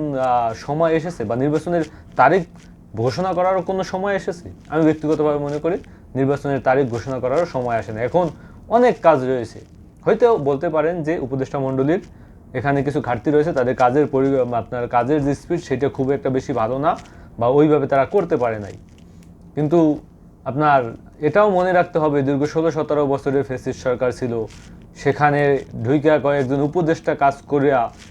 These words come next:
একেবারে মুহূর্তের ভিতরে উল্টাইয়া ফেলাইবে, এই জিনিসগুলো ভাবার কোনো কারণ নাই। তো আলোচনা সমালোচনা থাকবে, কিন্তু বিএনপি একটা বড় রাজনৈতিক দল হিসেবে আপনাদের কাছে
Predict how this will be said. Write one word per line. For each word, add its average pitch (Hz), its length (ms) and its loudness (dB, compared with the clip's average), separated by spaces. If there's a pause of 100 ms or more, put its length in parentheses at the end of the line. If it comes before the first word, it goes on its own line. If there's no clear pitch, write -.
একেবারে 151 420 2
মুহূর্তের 160 480 0
ভিতরে 151 320 2
উল্টাইয়া 147 420 2
ফেলাইবে, 135 480 -2 (580)
এই 131 120 -2
জিনিসগুলো 120 400 -4
ভাবার 107 340 0
কোনো 123 300 -6 (540)
কারণ 107 260 -4
নাই। 101 240 -10 (760)
তো 120 380 0 (200)
আলোচনা 147 420 0
সমালোচনা 151 640 -2
থাকবে, 131 440 -4 (600)
কিন্তু 139 400 0 (340)
বিএনপি 185 360 2
একটা 175 140 2
বড় 147 200 2
রাজনৈতিক 143 440 2
দল 135 140 0
হিসেবে 143 220 0
আপনাদের 127 280 -2
কাছে 139 360 2